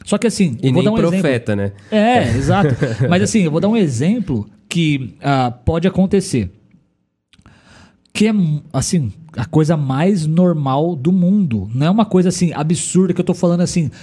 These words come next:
Speaker 1: "Nossa, eu tô contando um caso aqui que o cara, ele conseguiu, é, ah, fazer uma viagem pra Marte e pegou lá uma, uma molécula." Não, não é isso.
Speaker 2: <laughs>
Speaker 1: É assim,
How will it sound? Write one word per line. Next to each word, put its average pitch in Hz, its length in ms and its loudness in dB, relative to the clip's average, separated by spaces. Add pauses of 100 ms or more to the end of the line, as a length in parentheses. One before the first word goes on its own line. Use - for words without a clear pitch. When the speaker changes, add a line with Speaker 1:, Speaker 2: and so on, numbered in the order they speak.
(160)
Speaker 1:
"Nossa, 143 480 -2
eu - 20 -16
tô 170 100 -4
contando 180 520 0
um 196 160 -2 (100)
caso 165 360 -2
aqui 165 160 0
que 175 80 -6
o 180 40 -10
cara, 196 300 0 (260)
ele 170 140 2
conseguiu, 196 640 0 (200)
é, 151 280 -2 (340)
ah, 139 260 0
fazer 156 280 -2
uma 190 100 2
viagem 180 480 2
pra 208 160 -2
Marte 196 500 -2
e 180 120 0
pegou 175 480 0
lá 180 160 2
uma, 196 260 2
uma 180 140 2
molécula." 175 600 0
Não, 220 220 0
não 147 140 -4
é 226 60 0
isso. 160 380 -4 (200)
Speaker 2:
<laughs> 113 100 -4
Speaker 1:
É 151 80 0
assim, 180 400 0